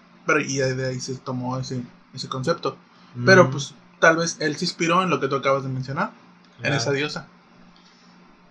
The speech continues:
Speaker 2: Sí, puede ser.
Speaker 1: Bueno, eh, otro dato curioso que va de acuerdo a lo que tú acabas de comentar. Quiere decir, eh, el Día de Muertos, eh, como tradición mexicana,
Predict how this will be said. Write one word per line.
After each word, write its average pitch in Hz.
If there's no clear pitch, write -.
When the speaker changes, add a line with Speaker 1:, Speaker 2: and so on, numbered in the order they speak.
Speaker 2:
Sí, 117
puede 123
ser. 160
Speaker 1:
Bueno, -
eh, 147
otro 160
dato 170
curioso 160
que 156
va 143
de 143
acuerdo 151
a 156
lo 147
que 139
tú 135
acabas 151
de 151
comentar. 143
Quiere 170
decir, 160
eh, 139
el 143
Día 151
de 170
Muertos, 170
eh, 135
como 139
tradición 139
mexicana, 165